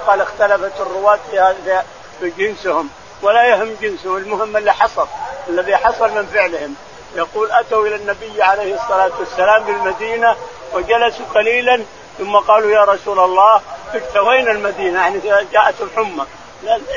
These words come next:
لأن المدينة كانت تحم، كانت اللي يجي يأتيها الحم،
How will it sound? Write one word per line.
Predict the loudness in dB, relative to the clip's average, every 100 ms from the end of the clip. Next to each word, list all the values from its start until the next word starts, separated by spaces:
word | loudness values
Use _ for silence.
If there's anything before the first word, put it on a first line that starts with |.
| -6 -4 -6 -4 -4 -4 -12 -12 -12 -14 -14 -16 -18 -20 -20 -18 -18 -16 -12 -4 -2 0 0 0 -2 0 0 -2 -8 -8 -6 -4 -4 -6 -16 -20 -20 -18 -12 -12 -6 0 2 4 2 2 0 2 2 0 -2 -2 0 -2 -4 -8 -10 -8 -2 -2 -2 -6 -18 -16 -14 -14 -12 -12 -10 -10 -10 -10 -12 -14 -16 -18 -18 -18 -18 -16 -12 -12 -12 -16 2
لأن | 4 4
المدينة | -2 0 -2 -2 -2 -2 -4 -12 -12 -4
كانت | -2 0 -2
تحم، | -2 -2 -2 -6 -18 -20 -6
كانت | -2 0 -2
اللي | -4 0 0
يجي | 0 -2
يأتيها | 0 -2 -2 2 4 4 2 -2 -6 -10
الحم، | -2 -2 -2